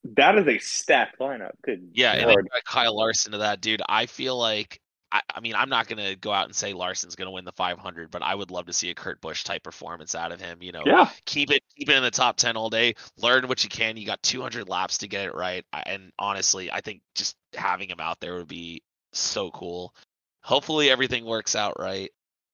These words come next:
Speaker 2: Um, but we got another year. I was hoping it would have been this year, but honestly, give some extra time to learn.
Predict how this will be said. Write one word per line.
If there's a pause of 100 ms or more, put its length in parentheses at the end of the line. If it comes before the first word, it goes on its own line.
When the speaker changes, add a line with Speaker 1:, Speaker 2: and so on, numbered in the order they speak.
(240)
Speaker 2:
Um,
but
we
got
another
year.
I
was
hoping
it
would
have
been
this
year,
but
honestly,
give
some
extra
time
to
learn.